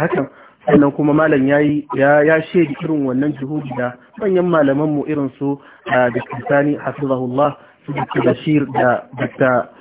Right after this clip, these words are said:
Abubakar Birnin Kudu, da su malam da sauransu dai wa'anda suka zauna a jami'an nan,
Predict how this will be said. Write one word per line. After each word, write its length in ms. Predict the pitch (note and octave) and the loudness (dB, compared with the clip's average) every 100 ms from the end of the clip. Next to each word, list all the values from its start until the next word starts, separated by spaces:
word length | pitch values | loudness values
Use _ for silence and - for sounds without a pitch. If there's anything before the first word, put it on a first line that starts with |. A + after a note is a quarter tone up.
| - - | -12 -4
Abubakar 400 | C#3 D3+ D3+ C3 | 0 0 -2 -2
Birnin 300 | D3 D#3 D#3+ | 0 2 0
Kudu, 320 | G#3+ F3 D#3 - _ - _ C3+ | -2 -4 -4 -6 _ -20 _ 0
da 220 | E3+ C3 - | 2 2 0
su 80 | E3+ | 0
malam 300 | E3+ F3 D3+ | 2 2 0
da 100 | C#3 | -2
sauransu 400 | - F#3+ G3+ G3 | 0 2 2 2
dai 80 | D#3 | 0
wa'anda 300 | D#3 E3 C#3 C3+ | 2 2 0 -2
suka 180 | - C#3+ | -8 -2
zauna 200 | D#3 D#3 | 0 0
a 120 | B2+ | 0
jami'an 440 | A#2+ D#3 E3 C#3+ | 0 0 0 0
nan, 140 | D3+ | 0